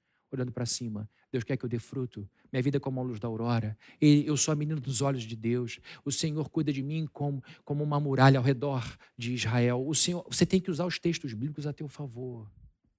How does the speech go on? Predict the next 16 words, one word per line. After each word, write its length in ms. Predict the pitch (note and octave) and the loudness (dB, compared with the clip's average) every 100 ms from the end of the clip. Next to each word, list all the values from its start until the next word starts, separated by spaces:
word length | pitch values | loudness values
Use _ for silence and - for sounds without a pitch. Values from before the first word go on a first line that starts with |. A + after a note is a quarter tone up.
| _ _ _ _ _ _ _ - | _ _ _ _ _ _ _ 0
E 120 | D3 | 2
entender 460 | D#3 D#3+ C#3 C3 B2 | 2 0 0 2 0
que 380 | - C3+ C3 - | 0 0 0 -2
alguém 460 | - C#3 C3 D3+ D#3+ | 0 0 0 -4 -4
já 140 | B2 | -6
sofreu 680 | A#2+ - C3+ - - B2+ B2+ | -4 -4 -6 -10 -8 -2 -2
o 40 | G#2 | -2
que 100 | - | -8
tinha 140 | - | -12
que 60 | G2+ | -12
sofrer. 440 | - G2 G2 - _ _ _ _ _ _ _ _ _ _ _ _ | -12 -14 -16 -18 _ _ _ _ _ _ _ _ _ _ _ _
Alguém 680 | B2 A2 A2+ C#3 C#3 G#2+ A2+ _ _ - | 0 2 0 -2 -2 -8 -12 _ _ -8
já 340 | G#2+ B2 A2+ - _ | 2 2 2 -4 _
foi 360 | - - C#3 C#3 | -10 -2 -2 0
ao 180 | B2 C3 | -2 -2
inferno, 720 | B2 - - C3 A2+ B2 A2+ | -4 -8 0 0 0 -4 -12